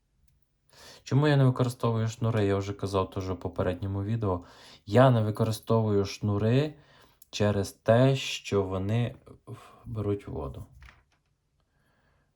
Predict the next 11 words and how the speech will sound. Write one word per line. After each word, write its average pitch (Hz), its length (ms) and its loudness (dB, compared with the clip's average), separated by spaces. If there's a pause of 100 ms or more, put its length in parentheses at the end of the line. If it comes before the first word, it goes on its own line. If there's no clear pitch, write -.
От 110 240 -6
мені 113 240 2
не 104 120 0
подобається. 85 800 -6
От - 220 -8
вони 95 220 -4
беруть 90 440 -8
воду. 117 400 -2 (3750)
Так, - 500 -8
кусочками - 760 -16
відкусили. 120 800 -6